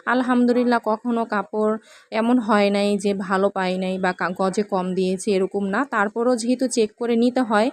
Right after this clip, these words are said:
এটা আমাদের দায়িত্বের মধ্যে পড়ে। আর এই তো আমি গজ কাপড়গুলো দেখাচ্ছি, আপনারা স্ক্রিনশট দিয়ে আমাকে ইনবক্স করে দিবেন। মাত্র আশি টাকা গজে দুই হাত বহরের এত সুন্দর সুন্দর কালারফুল কাপড়গুলো আমার কাছ থেকে আপনারা নিতে পারবেন গজ হিসাবে,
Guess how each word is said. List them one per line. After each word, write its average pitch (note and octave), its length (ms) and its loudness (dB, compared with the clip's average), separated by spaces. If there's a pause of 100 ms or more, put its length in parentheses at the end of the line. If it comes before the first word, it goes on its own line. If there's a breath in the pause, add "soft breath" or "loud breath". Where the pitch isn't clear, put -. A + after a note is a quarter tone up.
(320 loud breath)
এটা G#3 180 -2
আমাদের G#3+ 260 0
দায়িত্বের G3 420 -2
মধ্যে F#3+ 420 0
পড়ে। F#3+ 280 0 (400)
আর F#3+ 200 -2
এই G#3+ 160 -2
তো - 120 -8
আমি A3 120 -2
গজ G3+ 240 0
কাপড়গুলো G#3+ 400 -2
দেখাচ্ছি, G3 500 -2
আপনারা G#3 380 -2
স্ক্রিনশট A3 640 -4
দিয়ে G3+ 280 -2
আমাকে F#3 320 -4
ইনবক্স G3 400 -4
করে G#3+ 220 -4
দিবেন। A3+ 280 0
মাত্র G#3 280 -4 (160)
আশি G3+ 280 -2
টাকা A#3 240 -2
গজে G3+ 300 0
দুই G3+ 200 0
হাত G3+ 240 -4
বহরের G#3 340 0
এত F#3+ 240 -4
সুন্দর G#3 400 -4
সুন্দর G#3+ 320 -6
কালারফুল G3 520 -6
কাপড়গুলো G3+ 540 -4
আমার F#3 240 -2
কাছ F#3+ 220 -8
থেকে G3+ 260 -10
আপনারা G3+ 240 -6
নিতে G3 240 -6
পারবেন G#3 340 -4
গজ F#3 280 -2
হিসাবে, A3+ 340 -4